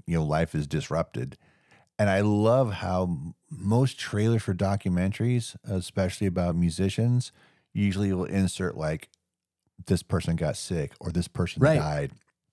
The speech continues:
Speaker 1: They left it uncharted in
Speaker 2: Yeah.
Speaker 1: the trailer. And I thought that was really clever. I'm like, "Oh, it must be the pandemic," because we've talked about in the show ad nauseum. Uh, hell, just as recently as when we talked about the, the Mellencamp show that you went to, even the biggest names, the most,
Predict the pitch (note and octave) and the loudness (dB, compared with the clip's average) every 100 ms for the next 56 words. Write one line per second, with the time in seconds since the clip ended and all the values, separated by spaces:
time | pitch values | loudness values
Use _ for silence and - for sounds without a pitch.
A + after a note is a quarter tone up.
0 | _ - G2+ G2+ A2+ G#2+ G#2 - - G2 | _ 0 2 6 4 4 0 -2 0 2
1 | G2 F#2 - G2 G2+ F2+ D#2 E3+ - - | 2 0 -2 0 2 4 4 4 2 2
2 | F2+ E2+ D#2 D#2+ F#2+ F2+ F2+ F#2 E2 G2 | 2 2 2 2 2 2 2 0 2 2
3 | F#2 F2 E2 - - E2+ E2+ E2+ F2 D#2 | 4 2 0 -2 0 2 2 0 0 -2
4 | - D2+ D2+ A2 E2 B1 _ _ _ - | -2 -2 0 0 0 -2 _ _ _ -4
5 | A2+ - F2+ F2 F2+ G2 F#2 - F2+ F2+ | -2 2 0 0 0 -2 -2 -4 -4 -2
6 | E2+ E2+ D#2+ A2+ G2 C#2 D2+ F2 G2+ B2 | 0 0 0 2 2 2 2 2 4 4
7 | F#2+ E2 D#2+ D2 - - - - - _ | 2 0 0 -4 -8 -20 -20 -20 -20 _
8 | _ - C#2+ - G2 G2+ E2 E2 - G2 | _ -8 -8 -4 -2 0 0 -2 -4 -4
9 | F2 F2+ F#2+ G2 F2+ F#2 F2 F2 F2+ E2+ | -2 -2 -2 -2 -2 -2 0 0 -2 -4
10 | F#2+ F2+ E2+ F2 F2+ F2 F2 E2+ F2 F2+ | -2 0 0 0 0 0 0 0 -2 0
11 | F2+ F2 F2 F2+ F#2 A2 - E2 - E2 | -2 -4 -2 0 2 0 0 -4 -2 -2
12 | D2 D2 D#2 D2+ C#2+ C#2+ - _ _ _ | -2 -2 -4 -4 -8 -10 -14 _ _ _
13 | _ _ G2+ G2+ G#2+ G2+ F2 F#2+ F#2+ - | _ _ 0 2 4 2 2 0 -2 -2
14 | F2+ F2+ E2 D#2+ F2 D#2 | 0 0 0 0 0 -2